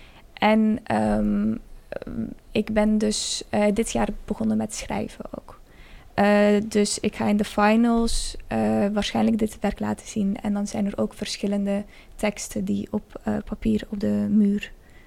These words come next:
eh, hangen. Ehm, die net die, die nuance wat moeilijker maken. Ehm,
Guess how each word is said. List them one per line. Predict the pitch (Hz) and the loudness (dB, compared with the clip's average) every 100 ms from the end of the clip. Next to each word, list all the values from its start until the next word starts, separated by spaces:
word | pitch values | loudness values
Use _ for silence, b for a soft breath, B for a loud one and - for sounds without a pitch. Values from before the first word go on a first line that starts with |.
| b b | b b
eh, | - 208 202 | -4 -4 -2
hangen. | 196 233 330 - - b b b - - - | 0 0 -4 -12 -20 b b b -20 -18 -4
Ehm, | 202 202 208 208 214 214 214 - b b b | -2 0 -2 -2 0 0 -2 -6 b b b
die | 220 214 | 4 6
net | 214 220 - | 6 4 0
die, | 214 214 214 214 214 | 2 4 4 2 2
die | 214 | 4
nuance | 208 208 214 214 214 - 220 | 6 6 6 4 2 0 0
wat | 202 - | 0 4
moeilijker | 220 220 208 202 | 4 4 0 -2
maken. | 208 208 208 247 294 - b b b b b - | -2 -2 -4 -6 -8 -12 b b b b b -12
Ehm, | - 107 214 208 214 220 214 220 | -6 -4 -2 -2 0 0 0 -2